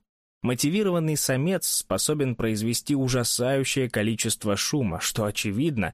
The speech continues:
никак не способствует концентрации внимания. Или, к примеру, молодой шимпанзе, не захотев разлучаться с матерью, может прийти и тоже лишить нас возможности испытывать её одну.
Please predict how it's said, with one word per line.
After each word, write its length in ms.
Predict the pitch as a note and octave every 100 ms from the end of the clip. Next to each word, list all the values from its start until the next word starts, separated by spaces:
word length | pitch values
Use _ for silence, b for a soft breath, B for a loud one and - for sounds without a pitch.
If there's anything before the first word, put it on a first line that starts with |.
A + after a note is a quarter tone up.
| -
никак 460 | A#2+ A#2 - B2 B2+
не 140 | C#3
способствует 760 | - A#2 - G#2+ - - A2+ -
концентрации 840 | - A2+ - G2+ F#2 F2+ - G2
внимания. 600 | F2+ G2+ F#2+ E2 D#2+ C2 - _ _ _ _ -
Или, 140 | G2
к 120 | -
примеру, 440 | - A2+ A2+ A2+ A2+
молодой 480 | A2+ A2+ A#2 A2
шимпанзе, 640 | F2+ G2+ F#2+ G2 G2+ D#3+ D#3
не 120 | G#2
захотев 480 | G2 G2+ A2+ A2 -
разлучаться 600 | G2 G2+ A2 G#2+ F#2 -
с 80 | -
матерью, 500 | F#3+ D#3 G2+ F2+ - _ _ -
может 340 | G3+ A3 F#3+
прийти 540 | - D3+ A#2+ - G#3+ C#3
и 40 |
тоже 420 | - C3+ E3 F#3
лишить 380 | D#3+ C3 - D3+
нас 200 | C3+ B2+
возможности 760 | G#2 F#2 G2+ C3+ C3 B2 - - _ -
испытывать 720 | C3+ - G#2+ A2+ B2+ A#2+ G2
её 200 | F2+ G2
одну. 400 | G#2 F#2 E2